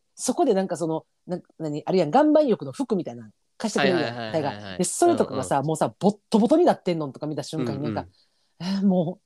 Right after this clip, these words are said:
Speaker 1: う、なんか汗出て、汗がで-、まあ、言ったら水分が出てるんやけど、でもなんか、めっちゃ悪いもん、外全部出たみたいなさ。
Speaker 2: わかる。
Speaker 1: <laughs>
Speaker 2: 今、
Speaker 1: うん。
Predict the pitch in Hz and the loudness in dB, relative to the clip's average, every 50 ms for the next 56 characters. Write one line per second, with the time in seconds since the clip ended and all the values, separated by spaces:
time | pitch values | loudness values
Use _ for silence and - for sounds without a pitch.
0 | _ - 190 196 - 165 156 - - _ - - 220 - 302 262 381 403 - 440 | _ -2 -2 -2 0 0 -4 -4 -4 _ -4 -2 2 2 4 4 4 4 2 0
1 | 349 - - 247 - 453 539 415 226 185 214 - 196 202 208 185 190 - 170 156 | 0 0 -8 -4 2 2 4 4 4 0 0 -4 -2 -2 0 0 0 -2 -4 -4
2 | - _ - - - - 554 508 285 214 180 143 143 185 190 269 262 262 233 175 | -4 _ -14 -8 -4 0 0 2 2 2 0 0 -2 -4 0 0 0 0 0 -2
3 | 135 - 151 165 170 156 - - - - - 220 208 202 214 202 180 165 143 - | -2 -4 -2 0 0 0 0 -2 -8 -2 2 2 4 4 2 0 0 -2 -2 -4
4 | _ _ _ _ _ _ _ - 202 208 214 220 240 233 _ _ _ _ _ _ | _ _ _ _ _ _ _ 2 4 6 6 6 4 0 _ _ _ _ _ _
5 | _ _ - - - - 269 254 247 277 311 320 311 269 226 220 196 190 - - | _ _ -14 -6 0 2 2 4 4 4 6 6 6 4 4 4 2 0 -2 -4
6 | 185 220 196 151 - 277 269 208 185 202 208 196 160 139 147 135 151 139 131 127 | -4 -4 -4 -2 0 0 2 2 2 2 0 0 -2 -6 -6 -6 -6 -6 -6 -8
7 | - - 165 175 156 - 160 143 131 131 - 339 - - 277 294 208 208 277 330 | -4 0 0 0 2 2 2 2 2 2 0 -2 -2 2 6 6 8 8 8 6
8 | 302 | 4